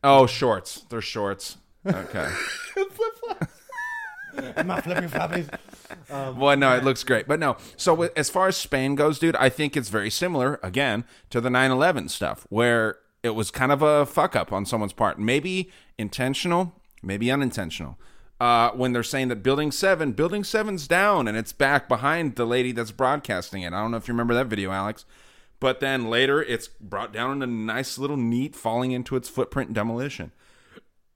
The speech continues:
Speaker 1: Now, I don't know if Spain necessarily has a part in everything like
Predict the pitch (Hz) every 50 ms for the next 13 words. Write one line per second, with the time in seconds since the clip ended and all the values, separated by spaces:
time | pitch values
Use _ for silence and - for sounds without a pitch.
0 | _ - 69 - _ _ - - 143 135 104 71 101 151 190 233 233 104 135 123
1 | 127 139 151 160 175 175 - _ _ _ _ _ _ _ _ _ _ _ _ _
2 | - 139 139 131 127 - - - - - - - - - - - _ - 107 107
3 | 117 127 139 151 175 196 - - 123 131 135 - - 147 - - 143 139 139 135
4 | 135 135 139 139 135 131 - _ _ _ _ _ _ _ _ _ _ _ _ -
5 | - - - - - 110 127 131 131 139 139 127 127 - 120 110 - - - -
6 | 127 98 120 127 123 - - - - 123 117 120 120 117 120 - - 127 117 110
7 | 123 123 113 - 131 123 120 117 117 113 - - 107 110 104 104 104 101 -